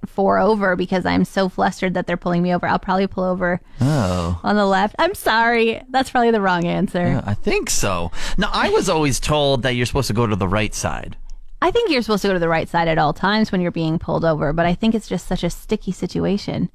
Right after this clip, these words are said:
Speaker 2: I don't think so.
Speaker 1: And, okay.
Speaker 2: <laughs>
Speaker 1: Yeah.
Speaker 2: 'Cause everyone else is supposed to slow down, right? So you should
Speaker 1: Yeah.
Speaker 2: have wide open, right?
Speaker 1: And you shouldn't wanna be slowing down the right hand, the f-,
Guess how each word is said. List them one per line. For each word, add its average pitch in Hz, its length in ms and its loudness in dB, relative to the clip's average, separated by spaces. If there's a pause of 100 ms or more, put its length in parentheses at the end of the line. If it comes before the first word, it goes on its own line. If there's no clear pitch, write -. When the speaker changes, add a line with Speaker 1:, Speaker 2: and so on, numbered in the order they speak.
(120)
Speaker 2:
I 151 100 2
don't 220 180 2
think 165 200 -2
so. 87 320 -4
Speaker 1:
And, 185 180 0
okay. - 420 2
Speaker 2:
<laughs> - 600 -4
Speaker 1:
Yeah. - 440 0
Speaker 2:
'Cause 240 220 0
everyone 262 340 0
else 202 200 0
is 180 80 0
supposed 180 220 0
to 156 80 0
slow 143 240 0
down, 107 380 -2 (320)
right? 120 360 0 (180)
So - 120 -2
you 160 120 2
should 190 160 2
Speaker 1:
Yeah. 135 40 0
Speaker 2:
have 135 300 0 (100)
wide 123 500 0
open, - 400 -2 (100)
right? 120 340 0
Speaker 1:
And 240 180 2
you 240 80 2
shouldn't 240 300 2
wanna 180 260 2
be 170 460 0 (240)
slowing 175 480 2
down 165 260 2
the 147 140 -2
right 147 340 -2
hand, 95 480 -4
the 185 80 -4
f-, - 200 -8